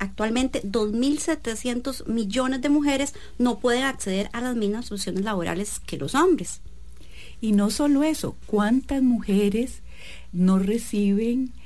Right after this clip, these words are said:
Speaker 2: atención médica? Por ejemplo, en Afganistán, los talibanes impidieron que las mujeres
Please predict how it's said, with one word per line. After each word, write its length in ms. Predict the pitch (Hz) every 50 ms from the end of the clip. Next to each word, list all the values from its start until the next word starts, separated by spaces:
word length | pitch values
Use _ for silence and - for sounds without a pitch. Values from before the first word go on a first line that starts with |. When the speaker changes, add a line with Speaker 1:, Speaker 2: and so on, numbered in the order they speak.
| - - - - -
Speaker 2:
atención 920 | - 170 175 175 - 175 165 160 151 135 - - 196 180 180 202 226 208 - -
médica? 760 | - 190 190 190 185 185 175 170 170 170 190 196 190 - 302
Por 180 | - - 165 156
ejemplo, 340 | 151 156 156 156 143 - 208
en 120 | 208 202
Afganistán, 960 | 196 196 190 - 170 156 151 151 147 139 - - 170 170 160 165 190 285 - - - - - - - - -
los 280 | - 190 185 185 185 -
talibanes 840 | - 185 175 170 170 165 165 170 165 160 165 165 185 269 294 - - - -
impidieron 920 | 247 233 208 196 190 202 196 190 180 185 180 180 175 170 170 190 214 277
que 140 | 294 - 285
las 120 | 233 202 185
mujeres 640 | 180 175 - - 185 175 175 190 247 311 - -